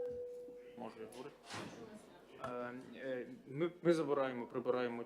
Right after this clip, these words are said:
ті символіку, яка асоціюється, е, м, з Радянським Союзом, але, е, в нас достатньо тих, хто пов'язаний є, м, з якоюсь космічною, е, тематикою, там, Ціолковський і багато інших людей, які вклали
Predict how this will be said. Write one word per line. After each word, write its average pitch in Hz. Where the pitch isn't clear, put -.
ті 123
символіку, 127
яка 127
асоціюється, 127
е, 120
м, 120
з 131
Радянським 135
Союзом, 202
але, 139
е, 127
в 147
нас 170
достатньо 156
тих, -
хто -
пов'язаний 147
є, 120
м, 113
з -
якоюсь 131
космічною, 127
е, 123
тематикою, 120
там, 117
Ціолковський 135
і 147
багато 143
інших 160
людей, 156
які 147
вклали 147